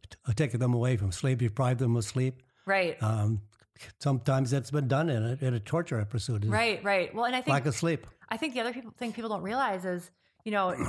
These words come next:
Speaker 2: if, obviously it's super helpful for mental health, but also, like, if your body feels sluggish, you're tired, if you're getting a lot of infections,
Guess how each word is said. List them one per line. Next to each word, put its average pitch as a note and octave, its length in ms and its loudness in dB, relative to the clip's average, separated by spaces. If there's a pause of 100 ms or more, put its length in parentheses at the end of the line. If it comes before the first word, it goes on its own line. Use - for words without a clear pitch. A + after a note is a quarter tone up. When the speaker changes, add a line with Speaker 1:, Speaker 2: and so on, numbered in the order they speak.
(140)
Speaker 2:
if, - 180 -8
obviously G#3+ 360 -2
it's F#3 140 -8
super G3 340 -4
helpful F3+ 360 -6
for F3 180 -6
mental E3+ 300 -6
health, B3+ 420 -4
but G3 140 -4
also, G3+ 380 -4
like, E3+ 240 -6
if F3+ 140 -8
your F#3 120 -8
body F#3 340 -8
feels G#3+ 260 -10
sluggish, F#3 580 -6
you're E3 100 -8
tired, B3 560 -4 (340)
if G#3 160 -10
you're G#3 80 -4
getting F#3+ 240 -6
a F#3 40 -6
lot E3 140 -2
of E3 80 -8
infections, A#3 960 -4